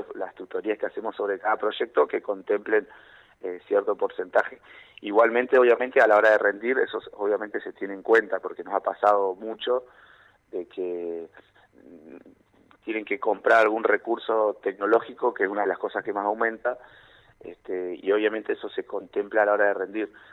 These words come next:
En nuestro caso, las rendiciones no son de control, eh, sino que son de construcción, digamos, lo que, lo que se hace en la rendición justamente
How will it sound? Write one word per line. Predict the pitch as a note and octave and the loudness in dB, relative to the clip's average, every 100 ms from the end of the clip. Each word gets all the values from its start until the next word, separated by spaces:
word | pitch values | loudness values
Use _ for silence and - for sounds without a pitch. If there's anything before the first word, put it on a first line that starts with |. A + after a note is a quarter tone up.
| - - | -20 -18
En | F#2+ | -16
nuestro | F#2+ G2+ F#2+ | -12 -8 0
caso, | A#2+ B2+ | 0 4
las | A2+ G2+ | 2 2
rendiciones | F#2+ F#2+ - A2+ A2+ | -4 -6 -2 -2 -2
no | G#2 G2+ | -6 -8
son | - A2 G#2+ G#2 F#2 _ _ _ _ | 0 0 0 -10 -18 _ _ _ _
de | - F#2+ F#2 | -4 -2 0
control, | F2+ F2 - G#2+ A2+ A#2 B2 - F2+ | 0 -2 0 4 6 6 0 -8 -8
eh, | F2 G#2 - | -8 -8 -12
sino | F2 F#2+ G2 | -12 -6 -6
que | F#2 | -6
son | - G2 F#2+ | -4 -4 -4
de | F2+ | -10
construcción, | - F2+ F#2 F2+ A#2+ A2+ G2+ | -10 -14 -14 -6 4 6 4
digamos, | G2 G2+ F#2+ | 0 -6 -6
lo | F#2 | -10
que, | - | -12
lo | - F#2+ | -12 -12
que | - | -8
se | - | -6
hace | G#2 | -6
en | A#2 | -2
la | G#2 | -2
rendición | G2+ F#2+ G2 - A#2 A2+ | -2 -6 -10 -2 -2 -2
justamente | G#2 A2 A2 A2 A2+ | -10 -4 -4 -2 -4